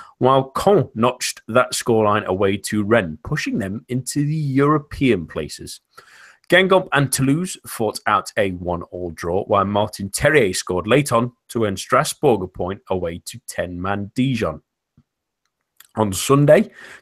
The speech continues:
Troyes managed a two one win against Saint-Etienne, despite playing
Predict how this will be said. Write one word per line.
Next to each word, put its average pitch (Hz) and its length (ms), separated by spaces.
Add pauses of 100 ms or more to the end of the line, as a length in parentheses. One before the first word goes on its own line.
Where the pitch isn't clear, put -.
Troyes 208 360
managed 123 480
a 123 120
two 180 300
one 95 280
win 107 300
against 123 600
Saint-Etienne, 156 880
despite - 520
playing 104 260